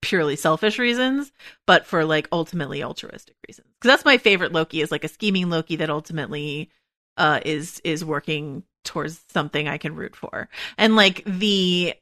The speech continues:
um, so, like, t-, to put it in M C U terms, right? Let's take Captain America: Winter Soldier, right? In Captain America: Winter Soldier, Steve Rogers starts the film thinking that he's working for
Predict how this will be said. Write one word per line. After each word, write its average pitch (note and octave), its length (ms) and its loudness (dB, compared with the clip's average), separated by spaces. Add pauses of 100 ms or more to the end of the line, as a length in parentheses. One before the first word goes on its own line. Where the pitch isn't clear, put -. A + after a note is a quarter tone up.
um, E3+ 580 2 (220)
so, C#4 120 6
like, A#3+ 220 6
t-, - 200 -12
to D4 120 4
put F#4 200 4
it F4 100 6
in A#3+ 180 6
M G3 140 4
C G3 140 -4
U F3+ 140 -2
terms, C#3+ 380 -8
right? D#3+ 260 -2 (520)
Let's A3 200 4
take - 600 -2
Captain G#3 320 0
America: E3 240 0
Winter D3+ 200 -6
Soldier, - 440 -12
right? D#3 240 0
In G3 220 2
Captain B3+ 300 0
America: A#3 260 2
Winter G3 180 0
Soldier, F3 320 -4
Steve F#3+ 300 -4
Rogers F3 480 2
starts G#3+ 320 4
the F#3+ 100 0
film F3+ 300 0
thinking F3+ 280 -2
that E3+ 120 0
he's E3+ 160 -4
working E3 420 -4
for D#3 580 -2